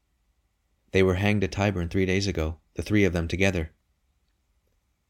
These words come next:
He drew a hissing breath and felt the skin of his face tingle. "You have heard that?"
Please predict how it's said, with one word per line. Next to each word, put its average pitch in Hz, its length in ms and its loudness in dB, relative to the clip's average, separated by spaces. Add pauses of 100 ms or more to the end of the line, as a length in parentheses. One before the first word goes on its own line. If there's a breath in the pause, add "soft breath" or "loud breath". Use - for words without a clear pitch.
(120)
He - 140 -2
drew 85 240 4
a 80 40 4
hissing 85 360 -2
breath 87 360 -2
and 78 140 -8
felt 92 200 2
the - 60 -8
skin 95 280 0
of 80 80 -4
his 78 140 -6
face 95 220 0
tingle. 82 440 -4 (560)
"You 101 100 4
have 95 120 6
heard 101 200 2
that?" 185 240 -2